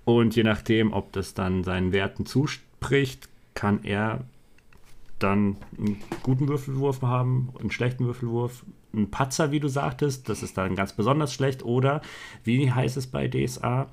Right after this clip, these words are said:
wenn man, ähm, die Eins würfelt? Kritischer Erfolg,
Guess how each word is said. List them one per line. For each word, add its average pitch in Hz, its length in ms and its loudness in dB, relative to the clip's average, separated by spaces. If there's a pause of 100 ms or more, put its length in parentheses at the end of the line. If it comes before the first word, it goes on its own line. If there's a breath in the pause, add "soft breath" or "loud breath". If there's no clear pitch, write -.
(500 soft breath)
wenn 117 120 0
man, 120 260 -2
ähm, 110 600 -4 (580)
die - 120 -4
Eins 110 280 -4
würfelt? 120 400 -4 (1200)
Kritischer 139 360 2
Erfolg, 135 460 0